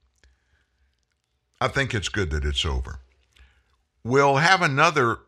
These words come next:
little back and forth with Tulsi Gabbard later in the show, probably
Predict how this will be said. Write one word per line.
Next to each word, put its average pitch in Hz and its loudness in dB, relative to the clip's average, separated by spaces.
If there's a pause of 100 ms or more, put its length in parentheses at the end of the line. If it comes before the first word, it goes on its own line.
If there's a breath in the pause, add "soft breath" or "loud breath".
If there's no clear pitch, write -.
little 117 -2
back 110 0
and 92 -4
forth 95 -4
with 80 -10
Tulsi 104 -6
Gabbard 85 -6 (440 soft breath)
later 104 -2
in 87 -2
the 85 0
show, 92 0
probably 98 0